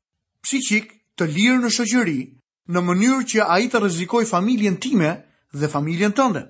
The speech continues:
Dikush mund të thotë se karrige elektrike është një karrige e vjetër dhe e ndyrë. Po, kjo është e vërtetë, por në atë kohë kriminalët ekzekutoheshin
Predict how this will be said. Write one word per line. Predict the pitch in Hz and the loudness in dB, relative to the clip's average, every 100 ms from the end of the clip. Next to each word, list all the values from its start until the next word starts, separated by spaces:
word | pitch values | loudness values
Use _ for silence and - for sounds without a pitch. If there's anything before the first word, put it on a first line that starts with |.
| _ _ _ _ _ | _ _ _ _ _
Dikush | 185 226 302 254 | -2 2 2 2
mund | 269 240 | 0 0
të | 226 | 0
thotë | 269 269 | 0 0
se | 240 | 0
karrige | 202 202 262 233 | 0 0 0 0
elektrike | 214 190 - 247 147 151 240 _ _ _ | 2 0 0 -2 -2 -6 -8 _ _ _
është | 180 190 | -4 -2
një | 208 | 0
karrige | 185 170 247 233 240 | 0 2 0 2 0
e | 190 165 | 0 -4
vjetër | 147 175 180 180 | -2 0 0 0
dhe | 180 | 0
e | 185 | 0
ndyrë. | 196 247 120 - _ _ _ _ _ _ _ | 2 0 -2 -8 _ _ _ _ _ _ _
Po, | 294 247 | -2 0
kjo | 233 208 | 2 2
është | 202 180 | 2 -2
e | |
vërtetë, | 165 160 254 127 - _ _ _ _ | -4 -2 -4 -4 -10 _ _ _ _
por | 139 151 | -6 0
në | 175 | 2
atë | 277 277 | 2 2
kohë | 196 147 - - _ _ | 2 0 -4 -14 _ _
kriminalët | 202 190 180 214 247 247 247 185 | -2 0 2 2 4 2 0 -4
ekzekutoheshin | 160 160 180 165 - 285 202 156 190 196 | -2 -2 -2 -4 -2 2 2 0 -2 -6